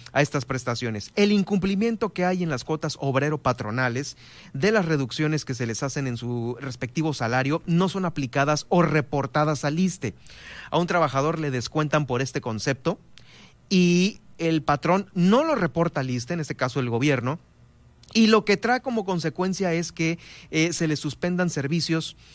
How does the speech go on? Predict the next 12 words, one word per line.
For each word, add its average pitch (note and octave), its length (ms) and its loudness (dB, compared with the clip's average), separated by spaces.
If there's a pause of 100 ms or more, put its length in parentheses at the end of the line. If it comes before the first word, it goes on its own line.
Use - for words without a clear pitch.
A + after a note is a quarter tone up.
(220)
eh, B2+ 280 -4
que, B2+ 680 -2 (100)
a B2 180 2
los B2+ 160 -6
que - 80 -6
tienen E3 220 0
derecho, D3 300 -2
como B2+ 180 -4
lo A2+ 80 -4
son C3 200 -4
los C#3 120 -4
préstamos. F3 500 0